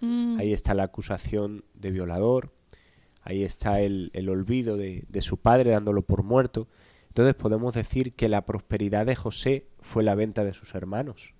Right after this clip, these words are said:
Speaker 1: Wow.
Speaker 2: Podemos decir que la prosperidad de Daniel fueron los leones.
Speaker 1: Ujú.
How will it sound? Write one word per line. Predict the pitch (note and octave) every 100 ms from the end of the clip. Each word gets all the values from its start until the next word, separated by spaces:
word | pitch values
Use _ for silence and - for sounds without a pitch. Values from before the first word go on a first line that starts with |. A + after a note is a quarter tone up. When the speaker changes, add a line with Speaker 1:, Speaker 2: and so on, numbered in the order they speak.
| _ _ - _ _ - - - - _ - A#3+
Speaker 1:
Wow. | A3+ A3 A3 G3+ _ _ _ _ _
Speaker 2:
Podemos | A#2 A#2 B2
decir | C3 B2+ C3
que | C3
la | B2+ A#2
prosperidad | A#2+ A2 - G#2+ G#2+ A#2+
de | C#3+
Daniel | A#2+ A2 B2+ C3+ A#2 _ _ _ -
fueron | - A#2+ A#2+
los | A2+ F#2+
leones. | G2 C3+ C#3+ F#2 - - _ _ - _ _ _ -
Speaker 1:
Ujú. | B3 A#3 A#3+ C4+